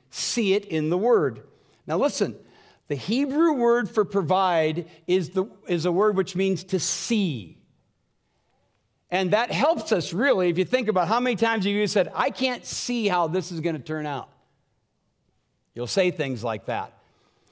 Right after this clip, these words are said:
If I said to Abe, if I said to Abe, "This is what I'm thinking about doing," he might say, "I'll see to it." What's he, what's he saying? "I'm gonna get it done," because that's what administrators do, right? Remember when God told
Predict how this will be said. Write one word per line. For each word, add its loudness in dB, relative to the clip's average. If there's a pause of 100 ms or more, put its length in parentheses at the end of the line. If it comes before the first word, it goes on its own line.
(140)
If -2
I 2
said 0
to -2
Abe, 2 (240)
if 2
I 2
said 0
to 0
Abe, 2
"This 2
is 0
what 4
I'm 0
thinking 2
about 2
doing," 2
he 0
might 0
say, 2
"I'll 2
see 0
to 2
it." -2
What's 2
he, 0
what's 0
he -2
saying? 0 (140)
"I'm 2
gonna 4
get 2
it 2
done," 2 (160)
because 0
that's 2
what 0
administrators 0
do, 0
right? 2 (1600)
Remember 2 (720)
when -2
God 2
told 0